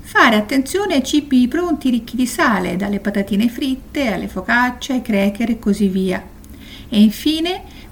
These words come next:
cucinare utilizzando preferibilmente le cotture cosiddette leggere, come sono quelle al vapore, alla piastra, al forno, al cartoccio. Limitare i fritti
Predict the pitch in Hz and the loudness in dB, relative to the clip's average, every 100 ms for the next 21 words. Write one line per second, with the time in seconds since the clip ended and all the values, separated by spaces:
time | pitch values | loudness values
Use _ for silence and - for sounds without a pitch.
0 | - 294 - 262 233 190 202 240 247 233 | -8 -6 2 6 6 6 2 2 2 2
1 | 294 311 311 311 - - 262 262 269 269 | 0 0 0 -2 -6 -4 -2 2 0 0
2 | 320 359 339 262 262 262 - 302 233 220 | 0 0 2 2 2 0 2 2 2 0
3 | 220 254 254 226 214 180 190 180 185 - | 0 0 2 2 2 2 0 0 -6 -8
4 | - 269 240 233 208 196 196 185 180 - | 2 4 6 6 6 4 2 0 -2 -2
5 | 247 247 208 175 190 226 220 214 - 180 | 0 2 2 2 0 2 4 4 2 -6
6 | 170 - 220 208 175 170 185 - 214 202 | -6 0 2 2 0 -4 -10 0 2 2
7 | 202 - 190 - - - 302 330 320 240 | 0 -10 -12 -14 -20 -4 0 2 4 4
8 | 190 190 208 - 277 208 - 185 | 4 4 2 2 2 0 -4 -10